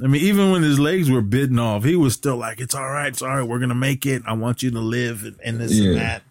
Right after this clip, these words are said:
Speaker 2: 'Cause
Speaker 1: <laughs>
Speaker 2: the whole, the whole fire thing that happened, like, that would have never happened because he told her they're not gonna be able to see us from how far they are. And she was like, "Just set the fire, just burn,"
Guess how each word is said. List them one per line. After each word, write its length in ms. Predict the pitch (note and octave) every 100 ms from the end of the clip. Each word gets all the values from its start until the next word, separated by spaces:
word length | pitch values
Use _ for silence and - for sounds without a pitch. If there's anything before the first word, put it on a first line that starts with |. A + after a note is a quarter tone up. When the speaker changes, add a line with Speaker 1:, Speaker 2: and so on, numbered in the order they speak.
| _ _ _ -
Speaker 2:
'Cause 540 | C3 B2 G#2+ - - - -
Speaker 1:
<laughs> 180 | - - - -
Speaker 2:
the 120 | B2
whole, 360 | A2+ C#3 C3+ A#2
the 180 | C3
whole 400 | A#2 C#3 C#3 A2 -
fire 340 | C#3 C#3 D3 C#3+
thing 360 | C#3+ C#3+ C#3
that 140 | C#3 C3+
happened, 500 | D3 C#3+ D3+ C#3+ C3+ -
like, 360 | A#2 G#2+ F#2+ - -
that 220 | - C3+
would 140 | C#3+ A#2
have 100 | G#2
never 340 | G2+ A2+ A2+
happened 400 | A2+ A2 G#2 F#2+
because 300 | G2 F2+ F2
he 80 | G2+
told 320 | - A2 G#2
her 260 | F#2+ F#2 F2+
they're 220 | F2 F#2+
not 220 | G2+ G2+
gonna 140 | F#2+ F#2
be 160 | F#2
able 200 | F#2 F2+ F2
to 60 |
see 340 | - F#2 E2+ A1+
us 100 | -
from 240 | - C#2
how 160 | F#2 E2+
far 300 | E2+ E2 D2
they 180 | C2 G#1+
are. 380 | - - E2+ - _ _ _ _ _ _ _ -
And 80 | -
she 180 | - D#2+
was 180 | E2+
like, 140 | - -
"Just 260 | - -
set 320 | - - D3+ -
the 100 | -
fire, 480 | - - B2+ A#2+
just 320 | G#2+ C#3+ G2+ -
burn," 440 | C3+ C#3 B2